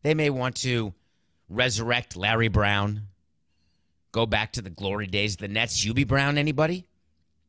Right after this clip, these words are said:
Nah. You know how this works? Kevin Durant is gonna tell Joe Tsai and Sean Marks exactly who he wants as coach,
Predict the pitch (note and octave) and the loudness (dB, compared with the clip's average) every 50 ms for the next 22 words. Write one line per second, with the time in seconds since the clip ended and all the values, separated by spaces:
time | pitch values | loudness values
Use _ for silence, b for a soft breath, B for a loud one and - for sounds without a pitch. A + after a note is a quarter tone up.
0 | _ _ _ _ _ _ _ _ _ - D#2 D#2+ E2 E2 E2 E2 E2+ E2+ E2 E2 | _ _ _ _ _ _ _ _ _ -12 -8 -4 -2 -2 0 0 0 -2 -4 -6
1 | - _ _ _ _ _ _ _ _ - F2+ G#2 G#2 G#2+ A2+ A2+ G#2+ A2+ A2+ - | -10 _ _ _ _ _ _ _ _ -10 -6 -4 -2 0 0 0 0 0 -2 -2
2 | - G#2 A2 A#2+ B2 - - - - - - - _ _ _ _ _ _ _ _ | 0 0 0 -2 -2 -2 -4 -4 -4 -6 -8 -12 _ _ _ _ _ _ _ _
3 | _ _ _ _ b b b b b b b _ - C3 C3 A#2+ B2 A2 G2+ G2 | _ _ _ _ b b b b b b b _ -2 0 0 2 0 0 -2 -2
4 | G2 G#2+ G#2+ G#2+ G#2+ - F#2+ F2 - - G2+ F#2 F2 - - G2 F2+ F2+ E2 - | -2 0 0 0 0 -2 -4 -6 -6 -6 -6 -6 -6 -6 -4 -4 -4 -4 -4 -4
5 | - F#2+ F2+ F2+ - - - G2 F2+ F2+ E2+ E2 - - G2 F#2 F#2 F2+ F2+ F#2 | -4 -4 -2 -2 -2 -2 -2 -4 -4 -4 -4 -4 -4 -4 -4 -4 -4 -4 -6 -6
6 | - - - C#2 - F2+ F#2 F#2 F#2 - - E2+ D#2+ D2 E2+ F#2+ F2 F2 F#2 F#2 | -6 -8 -10 -8 -6 -6 -4 -4 -6 -6 -8 -8 -8 -6 -6 -6 -6 -4 -6 -6
7 | F#2+ F#2+ - - - - - - D#2 D#2 E2 - - - - - | -6 -6 -6 -8 -8 -10 -10 -10 -10 -10 -8 -8 -8 -10 -10 -12